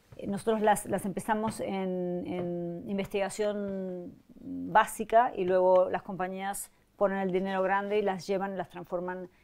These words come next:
en una terapia. Y, y ya esto está sucediendo con muchas de las tecnologías que salieron de nuestra fundación,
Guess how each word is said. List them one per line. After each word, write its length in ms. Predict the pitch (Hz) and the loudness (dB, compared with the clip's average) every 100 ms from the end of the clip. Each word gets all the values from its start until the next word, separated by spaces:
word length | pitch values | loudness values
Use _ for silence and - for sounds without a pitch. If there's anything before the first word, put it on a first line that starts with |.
| _ | _
en 120 | 175 180 | -6 -4
una 160 | 175 | -2
terapia. 540 | 180 170 180 - - - _ _ | 2 2 0 -6 -12 -14 _ _
Y, 180 | 196 190 | -4 -4
y 140 | - 185 | -4 2
ya 180 | 208 214 | 4 4
esto 160 | 214 | 4
está 220 | 214 220 | -6 -4
sucediendo 500 | 208 208 214 208 214 | -6 -6 -4 -2 -2
con 120 | 208 185 | -2 -2
muchas 280 | 196 202 220 | -2 -4 -6
de 20 | |
las 100 | 196 | -6
tecnologías 480 | 190 180 175 214 190 | -8 -8 -6 -8 -8
que 80 | - | -8
salieron 440 | 170 175 185 190 | -4 -2 -2 -4
de 80 | 180 | -6
nuestra 260 | 170 - | -10 -14
fundación, 720 | 190 196 190 190 214 208 220 | -14 -10 -10 -6 -4 -4 -6